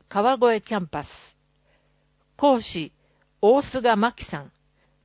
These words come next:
日本プロ女子サッカーリーグ、チフレエーエスエルフェン埼玉、アンダー十八監督。長谷川哲也さん、同コーチ。内容、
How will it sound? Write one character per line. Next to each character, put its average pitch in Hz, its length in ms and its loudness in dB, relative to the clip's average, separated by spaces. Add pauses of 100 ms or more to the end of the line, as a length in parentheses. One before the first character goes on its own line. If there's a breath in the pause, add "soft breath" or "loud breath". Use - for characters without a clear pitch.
(140)
日 180 120 -6
本 185 400 -2
プ 196 120 -4
ロ 247 120 4
女 233 160 -2
子 - 60 -10
サ - 220 -8
ッ - 120 -14
カ 233 160 0
ー 214 60 0
リ 185 200 -4
ー 147 60 -20
グ、 - 160 -16 (480)
チ 269 180 -4
フ 202 160 -8
レ 165 240 -6 (100)
エ 185 100 0
ー 254 180 0
エ 247 80 -2
ス - 200 -14
エ 214 120 -2
ル 233 80 -2
フ - 140 -6
ェ 226 80 -2
ン 208 40 -6
埼 202 280 -4
玉、 143 340 -12 (420)
ア 262 100 2
ン 240 100 -4
ダ 165 180 -2
ー 139 40 -10
十 185 200 -6
八 170 500 -10
監 160 200 -8
督。 143 340 -10 (1200)
長 202 140 -4
谷 277 180 2
川 247 280 0
哲 254 320 -4
也 165 120 -2
さ 151 180 -12
ん、 139 120 -18 (540)
同 185 420 -2
コ 190 140 -2
ー 156 120 -4
チ。 - 200 -14 (1400)
内 220 300 0
容、 190 300 -2